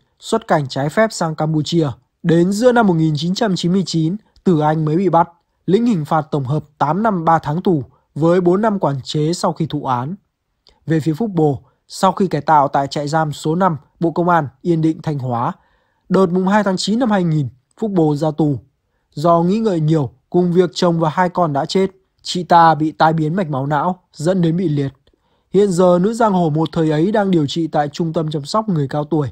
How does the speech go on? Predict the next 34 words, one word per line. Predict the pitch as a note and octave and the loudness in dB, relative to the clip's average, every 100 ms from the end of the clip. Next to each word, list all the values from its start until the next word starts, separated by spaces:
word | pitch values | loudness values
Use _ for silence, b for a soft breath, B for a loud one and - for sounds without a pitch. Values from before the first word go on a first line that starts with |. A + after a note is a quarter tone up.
| - _ - | -10 _ -4
Bách | G#3 G#3 | -2 2
Liên | F#3+ E3 | 0 0
Thiên | D#3 D3 | -2 0
Đức, | F3+ F#3+ _ _ _ | 0 -2 _ _ _
thuộc | F3+ | -2
phường | E3+ F3 E3+ | 0 0 2
Đông | F#3+ F#3+ | 0 0
Ngạc, | D#3+ - | -2 -2
quận | - E3+ | -4 -4
Bắc | F3 E3 - | -2 -4 -2
Từ | |
Liêm, | C#3+ D3+ C#3 | 0 0 -2
Hà | - C#3+ | -6 -8
Nội. | C#3+ D#3 D3+ _ _ _ _ _ _ _ | -4 -4 -4 _ _ _ _ _ _ _
Theo | D#3+ D3 | -2 -2
Thượng | C#3+ D#3 | -2 -6
tá | - C3+ C3 | -4 -2 -2
Nguyễn | E3+ G#3 | 0 -2
Xuân | G3 E3 | -2 -2
Hùng, | D#3 B2+ b b b - | -2 -4 b b b -2
điều | E3 E3 | 2 4
đúc | F3+ G#3+ | 2 0
rút | A#3+ A3 | -4 0
kinh | G3 F3+ | 0 0
nghiệm | F3 D3+ | -2 -2
từ | D3+ | -4
chuyên | C#3+ D#3+ D3+ | -2 -4 -2
án | C#3 D3 G3+ b b | -4 -4 -8 b b
là | E3 E3 | 2 2
phải | E3 D3+ | 2 -2
nắm | D3+ D#3+ | -2 -2
vững | G3 | 0
địa | A3+ F3 | 0 0
bàn, | C3+ A#2+ | 0 -2